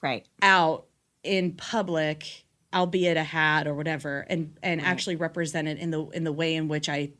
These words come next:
Speaker 2: like, make eye contact with strangers, than to show them this, like, I guess, Jekyll and Hyde in me.
Speaker 1: You're self-aware. I like it.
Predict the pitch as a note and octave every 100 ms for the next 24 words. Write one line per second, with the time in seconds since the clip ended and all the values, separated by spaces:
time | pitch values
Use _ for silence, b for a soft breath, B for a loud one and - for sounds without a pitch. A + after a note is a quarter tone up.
0 | _ _ - D#3 C#3+ - _ - E3+ E3+
1 | D3+ D#3+ F3 D#3 D#3+ D#3 D#3 - - F3
2 | E3+ D3+ C#3 C#3+ - B B B - D3+
3 | - A3 G#3+ F#3 E3 D#3+ D#3 b b _
4 | _ - F#3 - F#3 E3+ E3+ E3+ D#3 D3
5 | D3 D3+ _ _ _ F#3+ D#3 E3 D3 -
6 | E3 D3+ D3+ - E3+ E3+ D#3 - F3 E3+
7 | D#3+ D3+ D#3+ F#3+ F3 D3+ D3 C#3 C#3+ _
8 | - G3 G3+ G#3 G#3+ A#3 A3 C#4+ E3+ C3+
9 | D3+ E3+ A3+ C4+ B2+ -